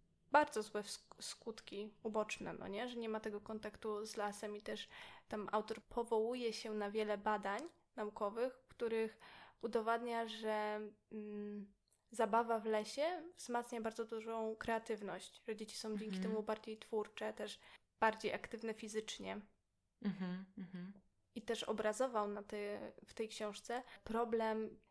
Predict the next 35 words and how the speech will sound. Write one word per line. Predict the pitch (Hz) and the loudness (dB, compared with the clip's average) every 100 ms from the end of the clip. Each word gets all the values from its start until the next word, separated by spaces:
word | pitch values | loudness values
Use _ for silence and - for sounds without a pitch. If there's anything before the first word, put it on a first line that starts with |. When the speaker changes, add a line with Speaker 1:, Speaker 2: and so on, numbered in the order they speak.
| _ | _
Speaker 1:
dzieci | 233 247 240 240 233 233 | -2 0 0 -6 -8 -10
z | - - 233 220 208 | -10 -8 -4 -2 -2
A | 220 | -4
D | 214 | -4
H | 202 196 | -4 -4
D. | 208 269 _ _ _ 202 | -4 -6 _ _ _ -8
Speaker 2:
Mhm. | 170 175 214 - | -4 -4 -4 -8
Speaker 1:
I | 240 233 233 233 233 226 - _ _ | -4 -2 -2 0 -2 -4 -10 _ _
bardzo | 247 269 269 226 | 8 8 8 -2
wiele, | 208 226 214 208 208 208 190 | -2 2 4 4 2 2 -2
y, | - 202 196 196 196 185 202 | -4 -4 -2 -2 -4 -8 -8
dzieci | - 214 - 233 339 - _ _ - | 0 0 0 -6 -6 -10 _ _ -4
tak | 233 | 0
naprawdę | 247 233 269 294 | 2 2 2 2
nie | 302 | 4
ma | 277 | 4
tego | 233 214 | 4 0
A | 202 | 0
D | 214 | 0
H | 220 | -2
D, | 233 262 | -2 -2
tylko | 294 - | -4 -6
po | 277 269 | -10 -6
prostu | 294 277 285 | -4 -4 -4
nie | 269 269 | -4 -2
ma | 262 262 240 | 0 2 0
możliwości | 233 247 240 247 240 240 - 233 233 | -2 -4 -4 -2 -2 -4 -6 -6 -6
się, | - 220 220 220 220 - - | -4 0 2 2 -2 -6 -4
powiedzmy | 202 214 220 | 2 2 2
to, | 214 220 - | 4 2 2
wyszaleć. | 233 - 220 202 294 - - 202 | -2 4 6 6 2 0 0 2
Speaker 2:
Mhm. | 175 185 190 | 2 0 0
Speaker 1:
I | 262 262 240 - | 0 0 -2 0
natura | 220 233 233 247 233 294 - - | 2 2 4 4 4 2 0 0
może | 233 226 233 220 | 2 2 2 2